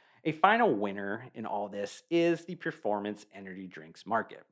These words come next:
Now, Bang Energy laid the groundwork for everything and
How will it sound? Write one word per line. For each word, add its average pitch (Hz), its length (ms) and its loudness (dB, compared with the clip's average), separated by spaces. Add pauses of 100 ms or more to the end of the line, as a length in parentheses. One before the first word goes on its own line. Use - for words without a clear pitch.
(120)
Now, 104 140 -6
Bang 180 280 6
Energy 156 300 0
laid 110 220 0
the 107 80 -6
groundwork 107 560 -2
for - 240 -16
everything 156 580 0 (160)
and 110 420 -6